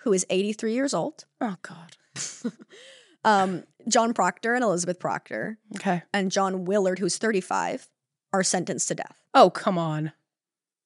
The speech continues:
Speaker 1: Now, Elizabeth Proctor is granted a temporary stay of her execution 'cause she's pregnant.
Speaker 2: Okay.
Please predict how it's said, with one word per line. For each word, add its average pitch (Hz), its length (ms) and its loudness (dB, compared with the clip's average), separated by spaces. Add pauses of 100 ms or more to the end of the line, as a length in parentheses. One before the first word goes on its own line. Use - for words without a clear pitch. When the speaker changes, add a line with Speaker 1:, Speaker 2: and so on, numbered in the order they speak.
(100)
Speaker 1:
Now, 226 280 6
Elizabeth 254 420 4
Proctor 254 400 4
is 202 180 2
granted 208 560 -2
a 180 80 -4
temporary 190 640 0
stay 180 360 0
of 190 80 0
her 208 100 2
execution 185 460 -2
'cause 180 120 -4
she's 170 140 -4
pregnant. - 400 -4 (280)
Speaker 2:
Okay. 214 200 2